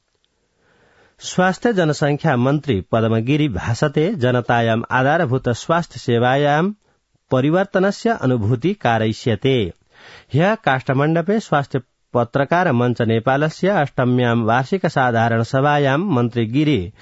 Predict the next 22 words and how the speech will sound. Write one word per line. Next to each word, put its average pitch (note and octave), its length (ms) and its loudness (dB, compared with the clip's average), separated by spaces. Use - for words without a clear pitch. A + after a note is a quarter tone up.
स्वास्थ्य E3+ 400 -2
क्षेत्रे G3 440 -2
स्थिताः D#3 540 0
विकृतिः D#3 680 -2
विसङ्गतिश्च B2+ 720 0
अपसारयितुं C3 1080 0
सक्रियेण F3+ 600 0
प्रवर्त्यते C#3 680 -2
इति A#2 320 0
प्रतिबद्धतां A2+ 800 0
व्यक्तवान्। A2 760 0
मन्त्री A#2 380 0
गिरी C#3 360 0
स्वास्थ्य B2 440 -2
क्षेत्रे E3 480 -2
वर्तमानानां C3 1000 0
विकृति F3+ 460 -2
विसङ्गतीनां C#3+ 880 0
विरुद्धे A#2+ 560 0
लेखनीं F3 560 0
च D3 200 -2
चालयितुं A2+ 640 -2